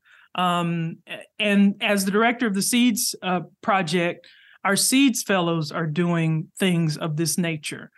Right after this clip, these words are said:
They're having different kinds of, um, meetings and gatherings and using their artistic abilities. We have a lot of creatives, a lot of artists who use their abilities in arts, in dance, in tap, in,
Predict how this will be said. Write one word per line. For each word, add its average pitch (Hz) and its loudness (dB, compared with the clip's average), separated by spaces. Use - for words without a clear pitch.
They're 180 -2
having 196 2
different 214 -4
kinds 196 2
of, 151 -2
um, 151 -8
meetings 196 4
and 170 -2
gatherings 180 0
and 160 -2
using 208 4
their 185 0
artistic 185 -2
abilities. 170 -4
We 202 -4
have 269 0
a 180 -2
lot 165 0
of 208 -2
creatives, 175 0
a 170 -10
lot 180 2
of - -2
artists 180 0
who 214 2
use 214 6
their 190 2
abilities 180 0
in 175 -6
arts, 180 -2
in 165 -4
dance, 185 -2
in 160 -4
tap, 185 -2
in, 165 -4